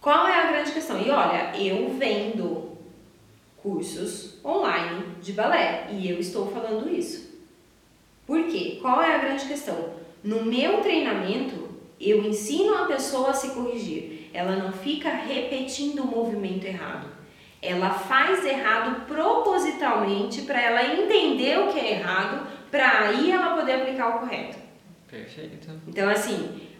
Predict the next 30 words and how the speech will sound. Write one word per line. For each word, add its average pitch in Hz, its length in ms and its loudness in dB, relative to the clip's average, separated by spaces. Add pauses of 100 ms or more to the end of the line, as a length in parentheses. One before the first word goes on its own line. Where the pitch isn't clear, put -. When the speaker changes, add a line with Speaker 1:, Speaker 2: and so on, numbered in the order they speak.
(100)
Speaker 1:
a, 175 500 0
a 185 40 -2
dinâmica 220 640 2
de 233 100 0
fazer 180 280 -6
em 170 80 -8
casa 202 420 2
não 233 260 0
é 302 240 0
igual 180 280 2
de 175 80 -4
fazer 170 300 -10
na 165 100 -8
sala 160 280 -8
de 160 160 -10
aula. - 280 -10 (680)
Speaker 2:
Seria 156 400 -2
como 175 220 -2
uma 170 200 0
metodologia 190 760 0
própria 254 540 2
pra 226 180 2
Speaker 1:
Sim, 226 60 -4
Speaker 2:
fazer 190 720 -2
Speaker 1:
pra 277 140 -2
fazer 269 140 -2
Speaker 2:
em 180 40 -4
Speaker 1:
em 185 40 -4
Speaker 2:
casa. 180 160 -2
Speaker 1:
casa. - 400 -4